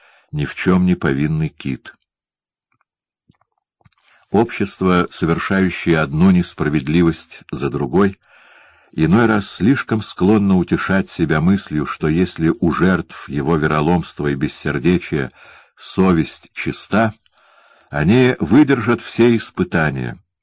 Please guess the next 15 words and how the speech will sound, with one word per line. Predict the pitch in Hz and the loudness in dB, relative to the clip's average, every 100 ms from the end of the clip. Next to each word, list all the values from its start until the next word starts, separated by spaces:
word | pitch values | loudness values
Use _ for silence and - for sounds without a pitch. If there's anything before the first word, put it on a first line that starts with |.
| _ _ _ _ | _ _ _ _
и | - | -12
как-нибудь | - 127 139 127 110 113 71 | -4 -2 -2 -2 0 0 0
докажут | 76 - 104 107 98 - | -4 -2 0 0 -2 -6
свою | - 76 71 76 | -10 -4 -2 -2
правоту. | 78 - 73 67 - - - - _ _ _ _ _ _ _ _ _ _ _ _ - - _ | -4 -6 -6 -6 -8 -14 -14 -18 _ _ _ _ _ _ _ _ _ _ _ _ -20 -20 _
А | - | -10
в | - | -4
таком | 73 123 147 | -2 0 0
случае, | - 135 131 - 110 107 - _ _ _ _ _ _ _ | 0 0 0 2 2 2 -4 _ _ _ _ _ _ _
хоть | 82 78 | -6 0
он | 92 82 | 2 4
и | |
маловероятен, | 80 76 73 71 71 71 71 131 147 143 127 | 2 2 0 0 0 0 2 0 0 -4 0
говорят | 131 123 123 120 85 | 0 2 2 0 0
люди, | 101 110 104 104 | 2 4 2 0